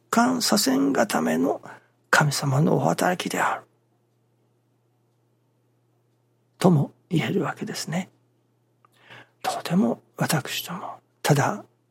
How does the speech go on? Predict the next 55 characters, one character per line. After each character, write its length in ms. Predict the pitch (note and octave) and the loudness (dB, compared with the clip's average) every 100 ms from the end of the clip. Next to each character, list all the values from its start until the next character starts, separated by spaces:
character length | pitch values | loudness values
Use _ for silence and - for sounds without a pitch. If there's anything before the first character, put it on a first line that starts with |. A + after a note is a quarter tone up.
| _ _ _ D3+ | _ _ _ 6
願 280 | C#3 A#2+ | 8 6
い 40 | - | 2
事 240 | D3+ - | 0 0
が 160 | - F3+ | 2 2
叶 240 | C#3+ F3 | 2 2
っ 40 | G#3 | 2
て 180 | - | 2
あ 80 | D#3+ | 0
り 120 | F3+ | 2
が 120 | A#3 G#3 | 0 -2
た 120 | - | -6
い 80 | - _ _ _ _ _ _ _ _ _ | -12 _ _ _ _ _ _ _ _ _
と 160 | - F#3+ | 4 4
い 120 | F3+ | 6
う 180 | B3 A#3 | 4 4
に 280 | E3 C#4+ - | 2 -2 -4
と 140 | - | -2
ど 140 | F#3 C#4+ | 0 2
ま 180 | C4+ - | 0 0
ら 140 | G#3 | 0
ず、 200 | - - _ - - - - _ _ | -2 -10 _ -20 -20 -20 -20 _ _
な 180 | D#3+ - | 0 0
る 80 | - | 0
ほ 180 | - - | -8 -2
ど、 260 | A3 - - - | 2 0 -2 -2
神 220 | - F3+ | 2 4
様 320 | - C3+ C#3+ | 2 2 2
が 120 | C#3+ | 4
お 80 | D#3 | 4
守 360 | D3+ G#3 B3 A#3+ | 6 6 4 2
り 80 | - | 0
く 100 | A3 | -2
だ 100 | G#3+ | -2
さ 160 | B3 | -2
っ 40 | A#3 | -6
て 240 | _ - | _ -4
あ 100 | - | -4
る 140 | - | -4
な 260 | G3+ F3 - _ _ _ _ _ _ _ _ _ _ _ - | -4 -6 -6 _ _ _ _ _ _ _ _ _ _ _ 0
と 140 | D#3+ | 4
い 120 | F3 B3 | 6 6
う 140 | B3 | 4
実 240 | - D#3 - | 0 -2 -2
感 300 | C#3+ C#3 D3 | -4 -2 -4
を 120 | - - _ _ _ _ _ _ _ | -6 -8 _ _ _ _ _ _ _
持 120 | C#3 | 2
た 120 | E3 | 2
せ 160 | D3 E3+ | -2 -4
て 260 | - A3 - _ _ _ _ _ _ _ - | -4 -4 -6 _ _ _ _ _ _ _ -4
い 40 | |
た 100 | - | -2
だ 100 | D3+ | -2
か 140 | - D#3 | -4 0
ね 100 | G3+ | 2
ば 180 | - | 0